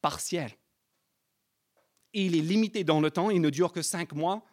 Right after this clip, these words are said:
Il est limité dans l'espace, il ne touche qu'un tiers de la terre. C'est-à-dire que si cela nous paraît insupportable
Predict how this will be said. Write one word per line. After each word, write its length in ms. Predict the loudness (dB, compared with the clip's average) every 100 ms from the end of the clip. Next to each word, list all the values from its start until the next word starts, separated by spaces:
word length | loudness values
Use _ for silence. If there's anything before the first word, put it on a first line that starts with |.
| _ _ _ _ _ _ _ -20 -6
Il 160 | 0 2
est 80 | 4
limité 420 | 4 2 0 2
dans 140 | 2
l'espace, 440 | 2 0 0 0 0
il 100 | 0
ne 80 | 0
touche 260 | 0 0
qu'un 180 | -2 -6
tiers 420 | -2 2 2 2
de 80 | 2
la 180 | 2 2
terre. 260 | 2 0 0 -12 -10
C'est-à-dire 720 | -2 0 4 4 4 2 2
que 120 | 2
si 360 | 0 0 2 0
cela 500 | 0 -2 2 4 4
nous 160 | 2 2
paraît 400 | 2 2 0 0
insupportable 1040 | 4 4 2 -4 -4 -2 -2 -2 -4 -4